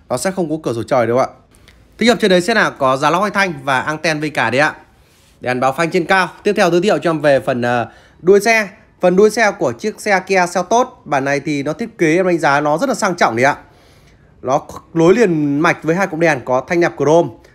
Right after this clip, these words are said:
rất là to bản, logo đặt ở trên thanh nẹp chrome đấy, tạo điểm nhấn của chiếc xe nhá. Tiếp theo giới thiệu cho anh em sang phần, ờ, cụm đèn ạ. Cụm đèn phía sau của chiếc xe này nó sử dụng là đèn, à,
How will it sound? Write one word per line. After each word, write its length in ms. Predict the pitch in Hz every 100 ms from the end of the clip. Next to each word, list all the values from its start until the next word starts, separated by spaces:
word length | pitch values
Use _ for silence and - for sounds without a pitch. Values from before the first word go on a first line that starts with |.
| _
rất 120 | 175
là 100 | 220
to 200 | 190 175
bản, 240 | 175 143 107 -
logo 380 | 113 135 139 156
đặt 140 | 147 -
ở 60 |
trên 180 | 113 139
thanh 120 | 143
nẹp 140 | 139 -
chrome 260 | 123 123
đấy, 220 | 131 123 - - - -
tạo 160 | 160 147
điểm 160 | 135
nhấn 140 | 131 151
của 100 | 160
chiếc 160 | 180
xe 200 | 202 160
nhá. 220 | 120 135 - - _ _ _ _ _ _ _ - _ _ _ - _ _
Tiếp 140 | - 233
theo 120 | 233
giới 100 | 180
thiệu 180 | 170 180
cho 120 | 180
anh 60 | 175
em 140 | 165
sang 260 | 160 165 151
phần, 260 | - 139
ờ, 480 | 123 117 113 110 104 - - - -
cụm 120 | 165
đèn 220 | 160 135
ạ. 140 | 127 - - - -
Cụm 120 | 180
đèn 160 | 185
phía 140 | 160 175
sau 240 | 202 214
của 80 | 160
chiếc 180 | 143 208
xe 120 | 220
này 140 | 175
nó 140 | 135 156 - _ _
sử 180 | - 147
dụng 200 | 156 151
là 120 | 143
đèn, 200 | 139 135
à, 320 | 131 127 123